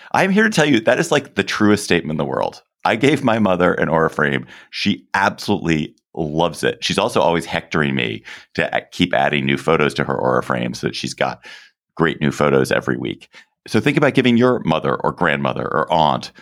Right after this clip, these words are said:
or sister or friend an Aura frame for Mother's Day.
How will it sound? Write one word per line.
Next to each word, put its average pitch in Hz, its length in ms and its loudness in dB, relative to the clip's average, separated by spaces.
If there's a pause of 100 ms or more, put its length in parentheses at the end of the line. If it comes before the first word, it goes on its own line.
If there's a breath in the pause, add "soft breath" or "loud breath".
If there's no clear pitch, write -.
(380 loud breath)
or 78 120 0
sister 76 500 0
or 78 60 0
friend 73 600 -2 (160)
an 85 100 0
Aura 76 200 2
frame 71 280 0
for 73 100 -2
Mother's 62 300 -4
Day. - 260 -4